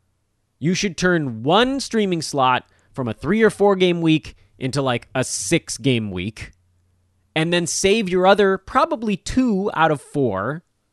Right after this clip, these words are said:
roster moves for things that are impact moves for your team. Someone that got hurt, get, gets hurt for a long time. Maybe you can't put them on I L if it's full, whatever it turns out to be.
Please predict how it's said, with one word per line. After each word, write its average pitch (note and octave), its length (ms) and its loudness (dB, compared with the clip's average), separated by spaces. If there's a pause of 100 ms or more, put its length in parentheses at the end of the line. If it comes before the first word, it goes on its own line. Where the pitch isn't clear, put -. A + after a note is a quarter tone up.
(360)
roster C3+ 500 2
moves G2 540 -8 (460)
for F#3 240 4
things F#3+ 380 2
that D#3 180 4
are E3 300 2
impact B3 520 0
moves D3+ 300 -4
for F#3 100 -6
your G3+ 140 -4
team. F#3 340 -4
Someone B2+ 320 -2
that A2+ 220 0
got G2+ 200 0
hurt, - 380 0
get, B2+ 320 0
gets A#2 200 -2
hurt F3 180 -2
for C3+ 100 -6
a A#2 60 -2
long G2 260 -4
time. G#3 320 2
Maybe C#3 200 -2
you A#2+ 80 -4
can't D3 280 -2
put C3+ 140 -6
them A2 160 -4
on F#2 100 -4
I A2+ 200 0
L D3 200 2
if G#2+ 120 -6
it's - 120 -10
full, F3+ 320 0
whatever D3+ 300 2
it - 80 -10
turns D#3 180 -2
out C3 160 2
to B2 60 -10
be. C3+ 320 0